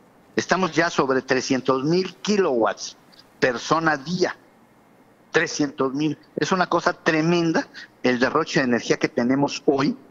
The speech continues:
los seres humanos, en los teléfonos, en la laptop, en tu estufa, en tu microondas, en tu lavadora, tu refrigerador, tu ta, ta, ta, ta, ta, todos los aparatos que tienes en casa, más el celular,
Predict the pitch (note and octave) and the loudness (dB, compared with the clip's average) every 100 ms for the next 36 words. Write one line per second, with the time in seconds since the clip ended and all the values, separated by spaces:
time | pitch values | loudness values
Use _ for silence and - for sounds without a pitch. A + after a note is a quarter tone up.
0 | - - B2 C#3+ C#3 - B2+ A2 F#2 F2+ | -14 -4 0 0 -2 0 0 0 -2 -6
1 | - - - _ B2+ D3+ F3 D3+ C3 A#2+ | -12 -20 -20 _ -2 2 0 0 0 0
2 | A#2 B2+ A#2+ C3+ E3 C#3 C3+ - - C3+ | 0 0 0 0 0 2 0 0 0 0
3 | - - - _ F3+ A3 - F#3+ - D#3 | -2 -14 -20 _ 0 0 0 -2 0 0
4 | D3+ - C#3+ E3 F#3+ G#3 F#3 E3 C#3+ B2 | 2 2 2 2 0 0 2 2 2 0
5 | - _ - B2 C#3 C3+ C#3+ C#3 D#3 D#3+ | -6 _ -4 0 0 2 2 2 2 0
6 | C#3 C3 C3+ B2+ B2 B2 C3 C#3+ - B2+ | 0 0 0 2 2 4 2 0 0 0
7 | B2 B2 A2+ A#2+ B2 B2+ C#3 - C#3+ - | 0 -2 0 2 2 2 -2 -4 -4 -2
8 | D3 D3 - C#3+ - C#3 - C#3 - G#3+ | 0 0 0 -2 0 -2 0 -2 0 0
9 | A#3+ E3 B2 - C3+ D#3 - A#2 C#3+ C#3+ | 0 0 -2 0 -2 -2 -4 -6 -2 -4
10 | A#2 G2 - B3+ - - - - - - | -6 -2 -2 0 -4 -16 -20 -20 -20 -20
11 | _ - B2 C3 C#3+ - C3 - B2 C3+ | _ -14 -8 0 0 2 -2 0 0 2
12 | E3 C4 D4+ | 2 0 -4